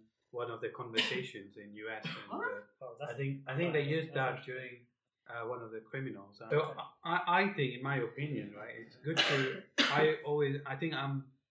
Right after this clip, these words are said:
Speaker 1: going along the lines with agreeing with Stefan, you know, uh, in terms of, you know, the security is far more important than the privacy. I mean, if you have nothing to hide, then you shouldn't feel like, uh, you know, you shouldn't feel like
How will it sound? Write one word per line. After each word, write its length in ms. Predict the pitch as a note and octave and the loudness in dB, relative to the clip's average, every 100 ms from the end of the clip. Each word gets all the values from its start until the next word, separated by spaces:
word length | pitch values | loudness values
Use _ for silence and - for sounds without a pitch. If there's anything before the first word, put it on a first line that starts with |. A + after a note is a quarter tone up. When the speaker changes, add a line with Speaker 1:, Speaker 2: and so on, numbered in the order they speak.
| _ C#3 | _ -2
Speaker 1:
going 240 | C3 C3 | 0 0
along 400 | B2 B2 A#2+ A#2 A2+ | -2 -6 -8 -12 -8
the 80 | |
lines 260 | A2+ A#2 A2+ | -6 -6 -6
with 120 | A2 A#2 | -8 -6
agreeing 340 | A2+ A#2 A#2 | -8 -6 -6
with 160 | G#2+ G#2 | -8 -10
Stefan, 460 | - G#2 - G#2 G2 | -10 -12 -10 -10 -10
you 60 | G2 | -16
know, 160 | G#2 G#2+ | -16 -10
uh, 140 | A2 | -8
in 100 | G#2+ A2 | -8 -8
terms 220 | A2 G#2+ | -10 -8
of, 120 | G#2 G#2 _ _ _ | -10 -12 _ _ _
you 100 | A2+ | -10
know, 140 | A2 G#2 | -8 -8
the 80 | |
security 600 | - - A#2+ C#3+ C#3 C3+ A2 | -8 -6 -4 -2 -2 -2 -6
is 100 | - - | -8 -8
far 260 | C#3 B2+ A#2+ | -2 0 -2
more 160 | A#2+ | -6
important 600 | A2+ A2 A2 A#2 A#2 G2 G2+ _ _ _ - | -8 -6 -4 -6 -6 -12 -12 _ _ _ -10
than 420 | G#2 G#2+ G#2 G#2+ | -8 -8 -10 -12
the 200 | G#2+ G#2 - | -10 -10 -8
privacy. 580 | A#2+ A2+ G#2+ G#2+ G#2 G2+ | -4 -4 -4 -8 -10 -8
I 40 | G#2 | -8
mean, 180 | G#2+ - _ _ _ - | -10 -12 _ _ _ -10
if 160 | C3 D3 | -6 0
you 80 | D3 | 2
have 220 | D3+ C3 | 2 2
nothing 320 | C#3 C#3 B2+ | 0 2 0
to 120 | - G#2+ - | -2 -10 -4
hide, 300 | D#3 A2+ G#2 - - | 0 0 0 -10 -8
then 240 | A#2+ A#2 | -6 -6
you 60 | A#2 | -10
shouldn't 340 | - C#3 B2+ A#2 - | -6 -2 -2 -4 -4
feel 260 | C3+ B2 A2+ | 0 0 0
like, 240 | A2 G#2+ - _ _ _ _ _ _ _ C#3 - C3 | 0 -2 -10 _ _ _ _ _ _ _ -20 -8 -4
uh, 180 | A2 - | -4 -6
you 120 | A2+ A#2 | -6 -4
know, 120 | A2+ | -4
you 200 | A2 A#2+ | -4 -6
shouldn't 380 | - D3 C#3 B2+ | -2 0 0 0
feel 180 | C#3 B2+ | 0 0
like 160 | A2 | -2